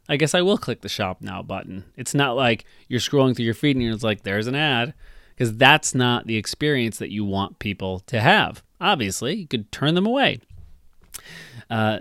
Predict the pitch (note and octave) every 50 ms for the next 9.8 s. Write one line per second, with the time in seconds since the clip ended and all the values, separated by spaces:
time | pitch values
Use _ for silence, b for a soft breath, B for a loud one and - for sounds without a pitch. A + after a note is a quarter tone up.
0 | - - - - C#3 B2+ A#2+ G#2 A#2 - C#3 B2 B2+ C#3 - - - D3+ C#3 C#3+
1 | F3+ - - - - - - - - - - - - E3 C#3+ C3+ E3+ - - -
2 | D3 C3 D3 C#3+ - D3 C#3 - - E3 D#3 E3 F3 F#3 F#3 D3+ D3 D#3+ F3 F3
3 | D3+ B2 A#2 A#2+ B2+ C3+ - A#2+ C3 C3 C3+ - - D#3 D#3+ F3+ B3+ - - -
4 | B2+ E2 - - - B B B B B B B B B B - C3 C3 C3 B2+
5 | B2+ B2+ B2 A#2 B2+ A#2+ A#2 A#2 A2 - - - - G3 A#3+ G4 G#4 D#4 A3 F#3
6 | D#3+ - - D3+ C3 - - D3 C#3 C3+ C3+ C3 - - C3 A#2+ A#2 B2+ B2+ A#2
7 | F#2 C#2 F#2+ A#2 - - - _ _ _ C3+ C3 F3+ - F#3 - - D3+ C3+ A#2
8 | - - C#3 B2+ B2 - - C#3+ C#3 - C#3 A#2+ - - - - C3+ B2+ B2+ A#2+
9 | A#2 A2+ A2+ G#2 G2 - - - C3 B2 - A#2+ A#2 B2+ - -